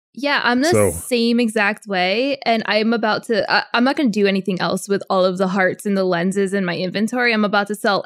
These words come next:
Speaker 1: every single one so I can just fill it with wire.
Speaker 2: Yeah. <laughs> Uh, yeah, so you're supposed to find the markers, the,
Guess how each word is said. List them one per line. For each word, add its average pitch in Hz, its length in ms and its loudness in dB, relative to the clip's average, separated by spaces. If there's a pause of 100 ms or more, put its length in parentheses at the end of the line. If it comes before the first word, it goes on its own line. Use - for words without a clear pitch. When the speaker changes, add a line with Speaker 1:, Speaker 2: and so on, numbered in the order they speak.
Speaker 1:
every 202 240 0
single 196 360 -2
one 175 340 0
so 202 160 -2
I 180 80 0
can 185 100 -4
just 185 220 -8
fill 180 180 -2
it - 80 -4
with 180 140 -6
wire. 160 500 -6 (580)
Speaker 2:
Yeah. 107 240 -2 (260)
<laughs> 175 160 0 (1700)
Uh, 107 200 -2
yeah, 117 200 2
so 117 180 0
you're 120 180 4
supposed 180 300 -2
to - 60 -8
find 151 200 0
the 120 60 2
markers, 107 500 0
the, 98 80 -4